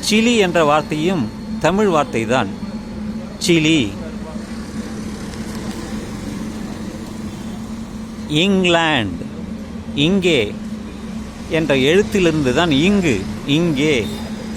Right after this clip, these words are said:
லேண்ட். லாந்தர் என்ற ஒரு இலக்கு, விளக்கு உண்டு, அதிலிருந்து வந்த சொல்லாகத்தான் இருக்க வேண்டும் என்று நான் கருதுகிறேன். இங்கிலாந்து.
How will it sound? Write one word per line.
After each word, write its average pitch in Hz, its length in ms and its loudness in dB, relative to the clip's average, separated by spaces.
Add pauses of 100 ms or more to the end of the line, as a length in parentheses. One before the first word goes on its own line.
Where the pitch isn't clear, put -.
(180)
லேண்ட். 123 460 0 (1040)
லாந்தர் 196 500 4
என்ற 151 220 2
ஒரு 120 100 4 (100)
இலக்கு, 180 260 2 (120)
விளக்கு 196 360 4
உண்டு, 110 220 2 (720)
அதிலிருந்து 202 540 6
வந்த 165 200 4 (100)
சொல்லாகத்தான் 156 760 4
இருக்க 151 280 2
வேண்டும் 139 300 2
என்று 139 160 2 (100)
நான் 120 200 0
கருதுகிறேன். 110 600 2 (800)
இங்கிலாந்து. 113 680 2